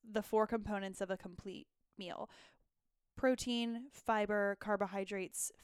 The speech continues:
fat. If you can check three off of your box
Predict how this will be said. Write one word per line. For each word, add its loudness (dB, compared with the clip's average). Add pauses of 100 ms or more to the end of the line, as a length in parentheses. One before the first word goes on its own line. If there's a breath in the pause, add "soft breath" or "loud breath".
fat. -6 (480)
If 2
you 0
can -2
check 0 (220)
three -2 (220)
off 2
of -2
your -2
box -2